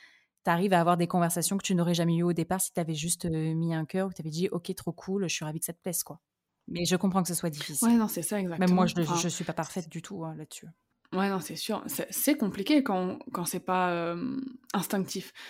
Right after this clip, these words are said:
Speaker 2: Moi, j'ai cette facilité, bah, déjà d'avoir onze ans de, de customer care, euh, dans le dos, si je puis dire. Donc, <laughs> c'est, c'est quand même mon métier. Mais, euh, j'ai aussi, c'est aussi ma personnalité. Je suis quelqu'un de très extraverti, qui aime le contact avec les gens, j'aime parler.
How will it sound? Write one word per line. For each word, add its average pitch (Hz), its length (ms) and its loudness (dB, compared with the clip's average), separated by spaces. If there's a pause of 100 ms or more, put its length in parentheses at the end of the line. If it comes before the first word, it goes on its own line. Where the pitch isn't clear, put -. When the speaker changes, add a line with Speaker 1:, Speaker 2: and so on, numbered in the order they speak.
(160)
Speaker 2:
Moi, 220 160 8
j'ai 214 140 6
cette 196 220 -4
facilité, 208 600 2
bah, 180 100 2
déjà 180 240 2
d'avoir 175 420 0
onze 190 160 2
ans 196 160 4
de, 175 240 0
de 170 220 -2
customer 175 340 -4 (100)
care, 180 240 -4
euh, 170 220 -8 (160)
dans 170 220 -6
le 165 80 -4
dos, 254 180 2
si - 140 -4
je - 80 -6
puis - 120 -8
dire. 247 220 2
Donc, 185 220 -2
<laughs> - 160 0
c'est, 175 180 -2
c'est - 180 -8
quand 185 120 0
même 190 80 2
mon 185 140 2
métier. 175 420 0 (460)
Mais, 254 460 10
euh, 185 380 2
j'ai 196 160 4
aussi, - 560 0
c'est - 200 0
aussi 214 180 6
ma 196 100 6
personnalité. 180 640 -2 (300)
Je - 60 -14
suis - 60 -14
quelqu'un 180 260 -4
de 170 40 -2
très 175 260 -6
extraverti, 180 720 -4
qui 185 120 -6
aime 165 80 -2
le 165 80 -8
contact 185 400 -8
avec 185 240 -6
les 196 80 -4
gens, 196 260 0
j'aime 175 240 -2
parler. 196 540 0